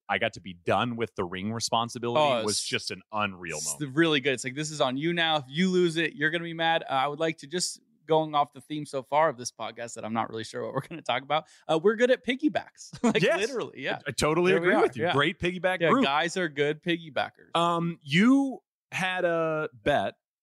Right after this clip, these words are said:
Speaker 1: this week
Speaker 2: I
Speaker 1: with
Speaker 2: did.
Speaker 1: J T Poston.
Speaker 2: The
Speaker 1: Um,
Speaker 2: Postman.
Speaker 1: he is a huge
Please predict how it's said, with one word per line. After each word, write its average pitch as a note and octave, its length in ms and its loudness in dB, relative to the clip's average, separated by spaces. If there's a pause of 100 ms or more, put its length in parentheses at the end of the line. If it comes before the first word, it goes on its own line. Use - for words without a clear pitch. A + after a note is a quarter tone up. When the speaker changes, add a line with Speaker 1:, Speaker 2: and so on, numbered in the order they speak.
(320)
Speaker 1:
this A#2+ 240 2
week G#2 320 -4
Speaker 2:
I A#2+ 80 0
Speaker 1:
with A#2 140 2
Speaker 2:
did. - 180 -12
Speaker 1:
J B2+ 200 -2
T C3 160 -8
Poston. G2 520 -2 (340)
Speaker 2:
The B2 60 -4
Speaker 1:
Um, A2 40 -4
Speaker 2:
Postman. G#2 520 -2
Speaker 1:
he C#3+ 240 2
is C#3 160 0
a B2 160 2
huge B2 340 -2